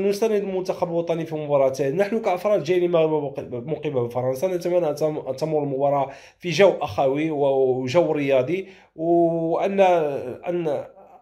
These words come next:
آه، لا، حتى لو فاز المنتخب الفرنسي،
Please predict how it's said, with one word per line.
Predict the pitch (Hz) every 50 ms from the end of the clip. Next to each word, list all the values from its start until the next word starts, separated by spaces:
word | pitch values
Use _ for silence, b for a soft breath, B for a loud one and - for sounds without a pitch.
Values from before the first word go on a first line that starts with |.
| _ -
آه، | - - - 120 123
لا، | 156 196 190
حتى | - - 240 226 - 226
لو | 214 208 175 135 131 135 143
فاز | - 202 190 170
المنتخب | 180 180 175 170 170 170 151 - 160
الفرنسي، | 160 151 151 156 151 151 160 156 - 226 202 147 B